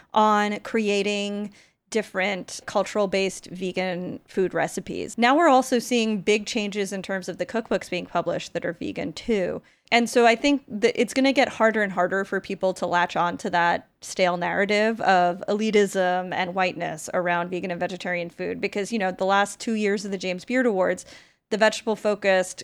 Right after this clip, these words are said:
cookbook award has gone to the Korean vegan, and then it went to the Vegan Chinese Kitchen.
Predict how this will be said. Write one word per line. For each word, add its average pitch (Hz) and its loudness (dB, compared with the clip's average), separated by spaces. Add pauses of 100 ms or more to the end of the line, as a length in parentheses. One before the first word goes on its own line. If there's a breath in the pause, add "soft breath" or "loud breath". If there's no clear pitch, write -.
(160)
cookbook 220 0
award 180 2
has 185 0
gone 180 2
to 175 -4
the 180 -6
Korean 214 0
vegan, 269 4
and 202 0
then 185 0
it 190 -2
went 180 -2
to 190 -4
the 180 -2
Vegan 180 -2
Chinese 175 -2
Kitchen. 170 -4